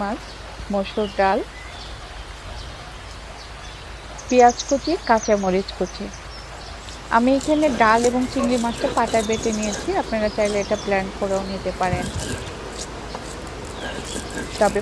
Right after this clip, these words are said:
পাটায় বেটে নিলে সব কিছুর একটা আলাদা টেস্ট হয়। এই তো আমি সমস্ত উপকরণ রেডি করে ফেলেছি। এখানে আমার কিছু চালের গুঁড়ো লাগবে, আমি সেটাও নিয়ে নিয়েছি। চলুন এবার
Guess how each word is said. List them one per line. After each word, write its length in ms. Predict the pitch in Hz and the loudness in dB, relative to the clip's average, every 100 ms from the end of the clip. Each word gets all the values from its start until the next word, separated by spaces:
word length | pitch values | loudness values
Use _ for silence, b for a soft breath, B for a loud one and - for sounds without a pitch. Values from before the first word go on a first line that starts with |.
| 202 | 0
পাটায় 300 | 196 190 196 | 0 2 0
বেটে 220 | 196 196 196 | 0 0 0
নিলে 200 | 196 190 269 - - - - - - | 2 0 -2 -4 -8 -8 -8 -8 2
সব 120 | 220 214 | 2 4
কিছুর 260 | 226 - 285 277 | -2 -2 0 2
একটা 140 | - 208 | 2 2
আলাদা 240 | 180 185 185 | 2 2 0
টেস্ট 280 | 185 180 - - | 0 -2 -2 -4
হয়। 180 | 180 170 - - - - - - - | -2 -4 -6 -14 -14 -14 -14 -12 -4
এই 80 | 202 190 | -4 -2
তো 100 | 190 233 - - 202 | -4 -4 -8 -6 -4
আমি 200 | 196 190 196 - - - - - | -4 -4 -6 -8 -12 -12 -4 2
সমস্ত 300 | 208 202 - 196 | 2 2 -2 -2
উপকরণ 380 | 190 190 185 190 | 0 0 0 0
রেডি 180 | 185 185 - | -2 -2 0
করে 160 | 190 190 | 0 0
ফেলেছি। 360 | 226 208 196 - 403 - - | -2 -2 -4 -6 -8 -10 -10
এখানে 260 | - 214 202 196 | -6 -2 -2 0
আমার 160 | 185 185 - - - - | 0 0 -2 -12 -10 -6
কিছু 200 | 214 220 - | -6 -6 4
চালের 300 | 196 190 185 | 4 6 0
গুঁড়ো 180 | - 185 185 | 0 0 0
লাগবে, 220 | 190 - 453 | -2 -4 -6
আমি 100 | 233 - | -6 -4
সেটাও 300 | 208 - 190 185 | -4 -2 -4 -4
নিয়ে 140 | 196 185 | -4 -4
নিয়েছি। 400 | 185 - - 190 196 - - - - - - - - - - | -6 -6 -4 -6 -6 -10 -12 -12 -12 -12 -12 -12 -12 -10 0
চলুন 240 | 214 202 294 | 2 2 -2
এবার 160 | 220 | -2